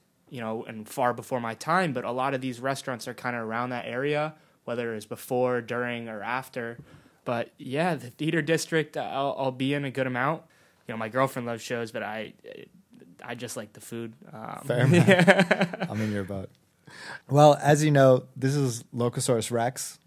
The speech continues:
Speaker 2: We're looking for recommendations. Um, in your case, it's not only recommendations for where you like, but we're also gonna go through, uh, uh, this year's James Beard finalists. For starters,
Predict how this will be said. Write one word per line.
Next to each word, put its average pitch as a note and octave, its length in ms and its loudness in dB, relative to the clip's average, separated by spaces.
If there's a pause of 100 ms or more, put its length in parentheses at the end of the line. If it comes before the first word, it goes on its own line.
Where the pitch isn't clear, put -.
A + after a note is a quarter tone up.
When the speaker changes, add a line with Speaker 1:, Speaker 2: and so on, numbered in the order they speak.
(120)
Speaker 2:
We're A#2+ 120 -2
looking B2+ 220 2
for B2+ 120 0
recommendations. B2 960 0
Um, A2 520 -4 (160)
in A#2+ 120 -2
your C3 120 4
case, B2 480 2 (340)
it's A2 180 -4
not B2 140 4
only A#2+ 120 2
recommendations A#2 640 0
for A2+ 160 -2
where A#2+ 160 2
you A#2 180 2
like, A2 300 2
but A2 140 -2
we're A2 140 0
also A#2+ 200 0
gonna A2 140 0
go G#2 260 0
through, G#2 640 0
uh, G2 600 -4 (260)
uh, G2 200 -8
this G2+ 280 -4
year's G2+ 260 -2
James G2 440 -2
Beard G#2 560 -2 (160)
finalists. B2 580 -2 (400)
For - 140 -4
starters, D#3 680 6